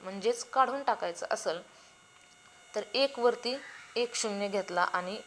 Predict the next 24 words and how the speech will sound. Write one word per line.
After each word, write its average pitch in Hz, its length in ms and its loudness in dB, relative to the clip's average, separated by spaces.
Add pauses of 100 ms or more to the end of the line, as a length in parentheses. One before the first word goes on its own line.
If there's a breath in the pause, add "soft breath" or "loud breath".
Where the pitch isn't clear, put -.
म्हणजेच 196 440 -2
दहा 190 340 6
या 185 120 4
संख्येनं 180 480 -4
गुणलं. 175 280 -6 (520 loud breath)
त्याच्यानंतर 247 480 2
दोन 269 440 4
घरं 247 240 4
दशांश 233 380 2
चिन्ह 220 160 -2
काढून 196 320 4
टाकायचं 185 440 0
असेल, 185 260 -2 (380 loud breath)
तर 214 80 0
एक 240 220 0
वरती 233 220 -4
दोन 254 220 2
शून्य 226 280 -2
घेतले, 202 260 -2
म्हणजे 190 360 -4
शंभर 240 460 0
या 233 100 6
संख्येनं 190 460 -2
गुणलं, 175 320 -2